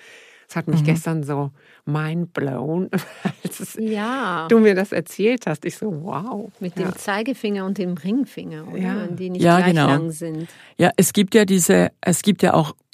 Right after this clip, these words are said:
Speaker 2: wirklich wissenschaftliche Studien darüber, das Verhältnis bezüglich Hormone, halt das Testosteron,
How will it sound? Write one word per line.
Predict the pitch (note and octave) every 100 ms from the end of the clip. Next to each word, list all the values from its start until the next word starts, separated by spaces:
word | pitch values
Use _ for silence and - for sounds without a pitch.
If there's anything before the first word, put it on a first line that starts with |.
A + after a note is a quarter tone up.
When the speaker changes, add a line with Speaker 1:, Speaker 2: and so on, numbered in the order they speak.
| _ _ _ _ _ _
Speaker 2:
wirklich | E3+ E3+ F#3 -
wissenschaftliche | E3+ - G3 - D#3+ - E3+ F3
Studien | - F#3 G#3 A3+ G#3+
darüber, | G3+ F#3+ F#3+ F#3+ F#3 E3+ E3+
das | - D3+ -
Verhältnis | E3+ D#3+ E3 - F3 E3
bezüglich | - E3 - D#3+ D#3+ -
Hormone, | D#3 D3+ D3 E3 G#3 G3+
halt | F3 F3 -
das | D#3+
Testosteron, | D#3+ D#3 D3+ - D#3 F3+ F3+ F3+